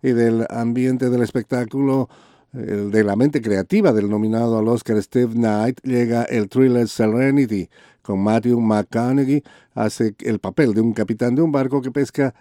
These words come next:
y realiza excursiones en un enclave tropical llamado Plymouth Island.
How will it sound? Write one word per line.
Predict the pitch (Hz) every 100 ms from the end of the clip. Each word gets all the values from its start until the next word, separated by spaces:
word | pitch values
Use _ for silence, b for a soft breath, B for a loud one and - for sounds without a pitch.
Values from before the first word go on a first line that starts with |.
| b
y | 117 110
realiza | 101 104 127 123
excursiones | 110 - - 107 - 156 101 92 - -
en | 110
un | 123 123
enclave | 107 92 113 113 117
tropical | 120 117 110 113
llamado | 110 101 104 104
Plymouth | - 98 101 101 101
Island. | 98 90 87 78 80